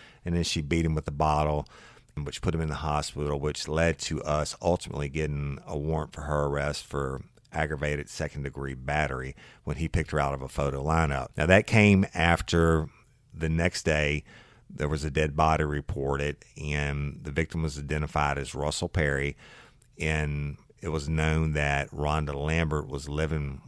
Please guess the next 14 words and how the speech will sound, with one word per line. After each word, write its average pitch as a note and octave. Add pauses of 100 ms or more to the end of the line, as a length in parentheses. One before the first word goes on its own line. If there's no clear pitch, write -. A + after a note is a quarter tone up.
with -
Russell C#2
Perry, C2
like C2
common C#2
law, B1+
husband C#2
and C2
wife, C2
if -
you B1+
will. C2 (420)
So D#2+
when D#2